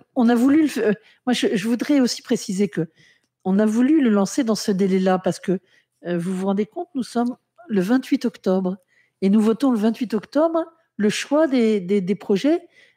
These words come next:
euh, qui ont été votés par les, par les Amiénois. Bah, si on, si on vous avait suivi, mais c'est pas en octobre qu'on l'aurait voté,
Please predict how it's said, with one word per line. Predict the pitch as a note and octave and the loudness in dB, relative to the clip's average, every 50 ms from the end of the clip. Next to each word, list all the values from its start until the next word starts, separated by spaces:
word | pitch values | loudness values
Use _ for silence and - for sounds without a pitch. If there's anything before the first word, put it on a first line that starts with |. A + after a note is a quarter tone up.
| _ - | _ 0
euh, | F#3 F#3 F3+ F3+ F3+ | 2 2 2 2 0
qui | F3+ - - - G#3 | -2 -6 -10 -6 -4
ont | F#3+ | -2
été | F#3 F3+ F3+ - B3 | -2 -2 -2 -4 -2
votés | G#3 G3 G3 F#3+ - - D4+ | 0 0 0 0 0 -2 -2
par | - - B3 A3+ | 0 0 0 2
les, | G#3+ A3 G#3+ G#3 | 2 2 2 0
par | - - G#3+ | 0 0 2
les | G#3 G#3+ F#3+ G3+ | 2 2 2 0
Amiénois. | G3 F#3+ F#3+ F#3 E3+ D#3+ D#3+ D#3+ D#3+ - _ _ _ _ - - _ _ _ _ _ _ | 0 2 0 0 0 0 -2 -4 -4 -8 _ _ _ _ -20 -20 _ _ _ _ _ _
Bah, | - F3+ F3+ | -2 0 0
si | - - - C#4 | 0 0 0 2
on, | C4+ C4 B3 A#3+ A3+ A3 G#3+ G#3 G3+ G3+ G3+ - _ _ _ _ _ | 4 4 4 4 4 4 4 2 2 0 -2 -4 _ _ _ _ _
si | - - | -2 0
on | A#3 | 0
vous | A3+ A#3 A#3 | 0 2 2
avait | A#3+ A3+ A3+ B3 | 2 2 2 0
suivi, | - - - A#3 A3 A3+ C4+ D#4+ F4+ F#4+ - - | -2 -2 -4 -4 -2 0 2 2 2 0 0 -4
mais | G3+ | -8
c'est | - - A#3 | -8 -8 -8
pas | F#3 - C4+ | -6 -4 -2
en | C4 A#3+ A#3 | -2 -2 -2
octobre | A3 - _ - D4 C#4+ - | -4 -4 _ -4 -4 -4 -2
qu'on | - A#3+ | -2 0
l'aurait | G#3+ G#3 G3 G3 G#3 G3+ | 2 2 2 2 2 0
voté, | F#3 F#3 G3 A3+ A3 - E4+ F4+ F#4+ | 0 0 -2 -4 -2 -2 -4 -4 -4